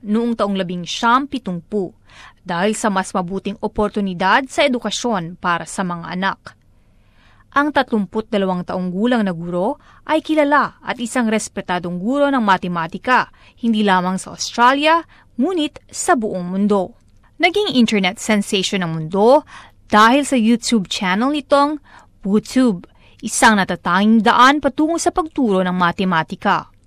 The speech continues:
Noong taong dalawang libo't labing dalawa, nagsimula siyang maglagay ng mga videos sa YouTube para sa isang estudyante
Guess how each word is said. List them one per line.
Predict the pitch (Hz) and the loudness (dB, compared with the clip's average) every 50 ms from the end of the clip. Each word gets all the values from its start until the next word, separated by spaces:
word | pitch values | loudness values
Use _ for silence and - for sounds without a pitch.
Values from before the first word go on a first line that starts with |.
| _ _ _ _ _ | _ _ _ _ _
Noong | - 285 311 349 370 381 381 | -6 -2 2 4 4 4 6
taong | 370 349 294 285 254 | 6 6 6 6 6
dalawang | 233 233 220 202 208 202 196 190 | 6 6 4 4 2 0 0 -2
libo't | 180 196 254 247 269 254 - - | -2 -2 -2 -2 -2 -4 -2 -2
labing | 202 175 180 175 | -4 -4 -4 -4
dalawa, | 175 170 170 165 165 165 170 170 190 240 311 - _ - - - _ - | -4 -4 -4 -6 -4 -2 0 2 2 0 0 -4 _ -20 -20 -20 _ -6
nagsimula | 381 392 330 - - 339 359 349 349 339 339 320 320 | -6 -4 -2 0 0 0 2 2 4 6 6 4 4
siyang | - 349 330 311 277 | 4 0 2 2 2
maglagay | 233 202 208 190 180 196 170 165 165 | 0 0 -2 -2 -2 -2 -4 -4 -4
ng | 180 190 | -2 0
mga | 196 214 214 208 175 | 2 2 2 2 2
videos | 180 226 247 277 285 277 202 - - - - - - - - - - | 0 0 0 0 0 0 0 -2 -4 -10 -14 -14 -16 -18 -20 -20 -20
sa | - - - 339 320 | -14 -6 -2 0 2
YouTube | 269 247 208 - - - 269 277 262 190 165 - _ _ _ _ _ _ - | 2 2 2 0 -2 -2 0 0 0 0 -4 -8 _ _ _ _ _ _ 2
para | - 220 214 214 214 | 4 4 4 4 4
sa | - 226 | 2 0
isang | 214 208 - 208 202 - | -2 -2 -2 -2 -2 -4
estudyante | - 190 - - 190 170 160 190 165 165 175 160 196 214 269 359 370 | -8 -14 -12 -10 -8 -4 -2 -2 -2 -2 -4 -4 -2 0 0 0 -2